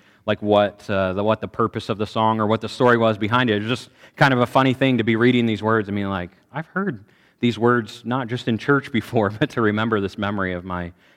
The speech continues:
cousin Jonathan and his ghetto blaster. <laughs> So Psalm forty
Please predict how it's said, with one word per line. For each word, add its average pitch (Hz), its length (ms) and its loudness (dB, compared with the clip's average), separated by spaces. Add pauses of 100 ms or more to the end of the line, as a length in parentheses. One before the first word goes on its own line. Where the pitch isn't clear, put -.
(220)
cousin 104 320 0
Jonathan 98 480 -4
and 90 120 -8
his 87 140 -8
ghetto 92 320 -2
blaster. 85 680 -6
<laughs> 95 100 -10 (1400)
So 113 180 -2
Psalm 139 340 4
forty 151 520 4